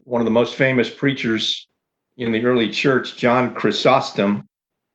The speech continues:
said, "It is better to lose anything than to lose time.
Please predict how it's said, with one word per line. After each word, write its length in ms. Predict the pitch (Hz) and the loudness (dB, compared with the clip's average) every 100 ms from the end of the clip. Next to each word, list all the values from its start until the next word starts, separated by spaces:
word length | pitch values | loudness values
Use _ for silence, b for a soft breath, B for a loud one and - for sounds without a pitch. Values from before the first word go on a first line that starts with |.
| _ _ _ _ _ _ _ _ _ _ _ _ _ _ _ _ - | _ _ _ _ _ _ _ _ _ _ _ _ _ _ _ _ -8
said, 340 | - 139 139 | 4 4 6
"It 100 | 147 | 2
is 140 | 131 | 0
better 400 | 107 143 170 185 | 4 6 6 4
to 180 | 147 - | 0 0
lose 520 | 131 151 156 147 - - | 4 4 4 2 -2 0
anything 680 | 175 208 120 117 104 101 | 2 2 0 0 0 0
than 180 | 104 117 | 2 2
to 80 | 117 | 2
lose 240 | 113 123 113 | 2 0 0
time. 420 | 127 127 90 | 2 2 0